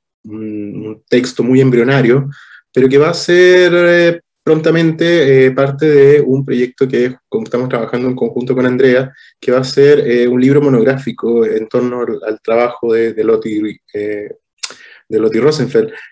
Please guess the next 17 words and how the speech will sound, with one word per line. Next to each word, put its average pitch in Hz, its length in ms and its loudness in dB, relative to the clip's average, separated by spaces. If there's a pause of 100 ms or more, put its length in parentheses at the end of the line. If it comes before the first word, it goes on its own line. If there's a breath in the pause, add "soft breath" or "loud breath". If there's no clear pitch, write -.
Es 135 240 2
importante 170 720 2
considerar 147 560 0
que 156 120 -6
este, 156 760 2
mm, 123 400 0
trabajo, 135 640 2
eh, 123 480 2
en, 113 160 -4 (400)
en 123 100 -8
cierto 143 300 0
punto 156 300 0
nos, 143 320 -2
eh, 127 540 2 (500 loud breath)
nos 123 140 0
une, 143 400 2
porque 127 600 0